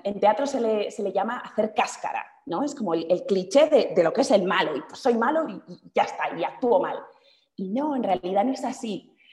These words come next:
Lo que a mí me encanta de, de todo ese proceso de crear al personaje, y que esto nunca jamás está en ningún guión,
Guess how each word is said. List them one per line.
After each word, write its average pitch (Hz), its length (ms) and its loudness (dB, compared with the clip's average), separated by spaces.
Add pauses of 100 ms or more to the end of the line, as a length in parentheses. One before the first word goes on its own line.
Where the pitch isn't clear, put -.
(360)
Lo 214 420 4
que 220 160 2
a 185 80 4
mí 240 240 2
me 294 180 4
encanta 208 800 2
de, 165 300 2
de 165 100 0
todo 185 200 -2
ese 233 180 -6
proceso 208 500 -4
de 175 180 -2
crear 165 320 0
al 214 200 2
personaje, 196 920 -4 (400)
y 220 140 0
que 185 140 6
esto 196 240 4
nunca 226 440 4
jamás 180 380 0
está 190 260 2
en 202 120 2
ningún 180 340 2
guión, 190 580 4